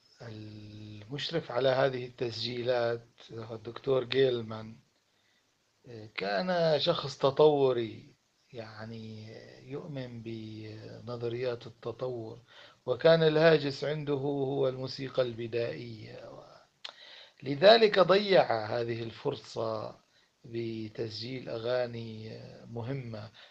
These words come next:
لذلك تجده مثلًا في أحد التسجيلات يسجل صوت أوتار العود أو أوتار القانون أو السلم الموسيقي فقط مثلًا. لا أعرف ماذا يعني يستفيد من هذا الشيء.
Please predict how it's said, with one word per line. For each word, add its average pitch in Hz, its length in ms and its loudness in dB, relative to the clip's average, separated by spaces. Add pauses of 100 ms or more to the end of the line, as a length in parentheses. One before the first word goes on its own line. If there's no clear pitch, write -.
(240)
لذلك 233 360 -2
تجده 202 560 2
مثلًا 185 480 2
في 185 240 -2
أحد 175 180 -2
التسجيلات 160 840 0
يسجل 160 600 -2
صوت 170 540 -4 (580)
أوتار 196 540 12
العود 170 1040 2 (880)
أو 135 140 -10
أوتار 156 360 4
القانون 151 800 4 (460)
أو 127 80 -4
السلم 190 380 2
الموسيقي 175 680 -2
فقط 135 480 -6
مثلًا. - 440 -14 (480)
لا 214 80 -6
أعرف 233 220 -8
ماذا 170 300 6 (100)
يعني 123 280 -4
يستفيد 127 580 -10
من 120 180 -10
هذا 120 260 -8
الشيء. 135 440 -12